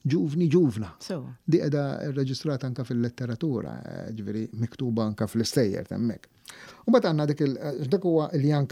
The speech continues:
Speaker 1: person x'aktar sewwa. Imma għandna il-youngster, li wkoll jista' jkun żagħżugħ, però
Speaker 2: Mhm.
Speaker 1: youngster ukoll għal Malti, fil-Malti aħna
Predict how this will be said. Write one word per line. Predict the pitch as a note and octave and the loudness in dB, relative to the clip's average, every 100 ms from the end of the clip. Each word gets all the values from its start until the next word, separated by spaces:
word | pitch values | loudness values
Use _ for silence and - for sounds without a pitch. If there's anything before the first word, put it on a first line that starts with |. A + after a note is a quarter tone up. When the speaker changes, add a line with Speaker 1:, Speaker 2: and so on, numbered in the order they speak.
| - | 4
Speaker 1:
person | D#3+ G#2+ - F2 E2+ | 4 4 -4 -6 -6
x'aktar | - - - - | -10 -12 -12 -12
sewwa. | - - - D3+ F#3 - - - _ - | -12 -8 -2 -2 -2 -10 -20 -20 _ -2
Imma | E3 F3+ | 2 4
għandna | E3 E3+ E3 | 4 4 4
il-youngster, | E3+ D3+ F3+ C#3+ A#2 - G#2+ F2 - - | 4 6 8 8 6 2 -2 -4 -10 -2
li | C3+ C#3 | 0 2
wkoll | F#3+ F#3+ | 2 0
jista' | C3 B2 A2+ | 0 -2 -2
jkun | A2+ A2 | 0 0
żagħżugħ, | G#2+ G#2+ G#2+ B2+ G#3 - - - - - | 2 2 4 6 6 4 -2 -16 -20 -8
però | C3 C#3 | -4 0
Speaker 2:
Mhm. | D3 | 2
Speaker 1:
youngster | D#3 F#3+ F#3+ - | 2 2 0 -2
ukoll | B2+ B2 F#3 A#3 D#3+ | 0 2 2 0 -4
għal | A#2+ D3 | -2 0
Malti, | D3 A2+ A#2 E3+ - | 0 0 0 0 -2
fil-Malti | - C#3 A#2 G#2+ - E2+ | -4 -2 -2 -4 -4 -4
aħna | A2 C3+ | -2 -2